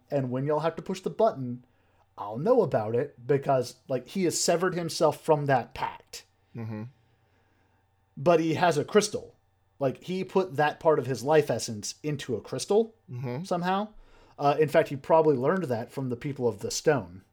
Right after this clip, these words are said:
Speaker 2: Yep.
Speaker 1: He learned how to transfer part of himself, part of a life essence there. So when that crystal shatters, when that life force gets drained, then he's gonna be like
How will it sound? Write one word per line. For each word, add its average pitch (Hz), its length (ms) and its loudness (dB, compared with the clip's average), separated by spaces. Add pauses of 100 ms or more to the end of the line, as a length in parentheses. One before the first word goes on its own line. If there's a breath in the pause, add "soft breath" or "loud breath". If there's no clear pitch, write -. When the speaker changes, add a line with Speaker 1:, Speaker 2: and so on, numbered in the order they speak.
(120)
Speaker 2:
Yep. 123 220 -4 (1040 soft breath)
Speaker 1:
He 147 120 -6
learned 143 180 0
how 147 80 2
to 127 100 -4
transfer 151 460 -4
part 147 280 0
of 120 100 0
himself, 127 720 0
part 147 160 2
of 113 60 -2
a 117 40 0
life 135 300 2
essence 113 260 -4
there. 113 180 -6 (280 soft breath)
So 165 160 2
when 160 240 0
that 160 180 0
crystal 131 580 -2 (120)
shatters, 127 760 -4 (1120)
when 127 140 -6
that 120 180 -6
life 190 240 0
force 123 220 -2
gets 120 180 -10
drained, 101 460 -10 (360 soft breath)
then 156 120 4
he's 151 180 -4
gonna 160 140 0
be 147 100 4
like 123 280 -2